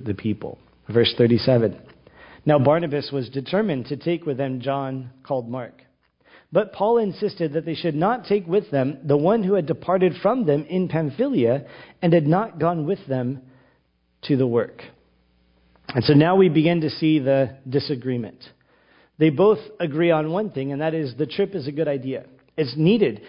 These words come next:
to go and minister to those people, the churches that had been established. But they disagree on whether or not to bring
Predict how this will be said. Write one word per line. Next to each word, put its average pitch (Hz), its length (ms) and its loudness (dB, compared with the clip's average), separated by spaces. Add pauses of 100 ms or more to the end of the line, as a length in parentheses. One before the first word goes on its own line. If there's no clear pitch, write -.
(140)
to 160 100 0
go 185 300 6
and 165 160 0 (100)
minister 147 580 0 (280)
to 156 300 6
those 143 440 2
people, 139 520 -2 (320)
the 135 480 0
churches 131 420 2
that 127 120 2
had 127 240 -2
been 123 120 -2
established. 107 760 -8 (640)
But 131 400 0 (140)
they 135 120 6
disagree 127 800 2
on 135 240 0
whether 160 240 2
or 180 40 0
not 143 300 -2
to 139 100 -2
bring 120 540 -2